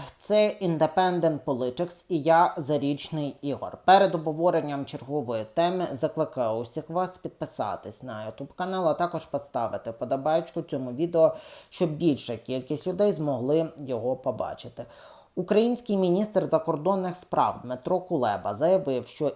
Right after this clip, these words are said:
і для України, і для Європейського Союзу життєво важливо, щоб європейські керівники на саміті цього тижня змогли схвалити рішення щодо початку переговорів про вступ України.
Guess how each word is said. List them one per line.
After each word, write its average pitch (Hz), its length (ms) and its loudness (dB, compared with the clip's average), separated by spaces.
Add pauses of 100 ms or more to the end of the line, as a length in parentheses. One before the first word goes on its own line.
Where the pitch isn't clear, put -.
і 220 100 -2
для 190 180 2
України, 156 680 0
і 190 100 -2
для 139 180 -2
Європейського 123 840 0
Союзу 120 680 -8
життєво 170 540 0
важливо, 175 600 2
щоб 131 240 -8
європейські 143 680 -2
керівники 127 680 -6
на 196 160 -2
саміті 135 680 -6 (140)
цього 135 300 0
тижня 127 560 -6 (400)
змогли 180 560 2
схвалити 131 640 -2
рішення 180 460 -2
щодо 190 300 -2
початку 160 520 -2
переговорів 127 880 -2
про 131 120 -2
вступ - 380 -8 (120)
України. 139 540 -4